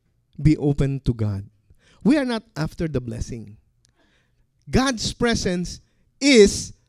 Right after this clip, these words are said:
the blessing. All the other kinds of quote-unquote blessings are secondary to you being blessed with the presence of God.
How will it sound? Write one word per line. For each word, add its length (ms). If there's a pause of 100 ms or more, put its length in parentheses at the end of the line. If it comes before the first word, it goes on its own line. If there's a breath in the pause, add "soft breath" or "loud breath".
(180)
the 160
blessing. 540 (1400)
All 400
the 140
other 220
kinds 420
of 260 (320)
quote-unquote 600
blessings 680 (320 soft breath)
are 120
secondary 1000 (800)
to 100
you 240
being 320
blessed 420 (260)
with 140
the 100
presence 680 (260)
of 160
God. 240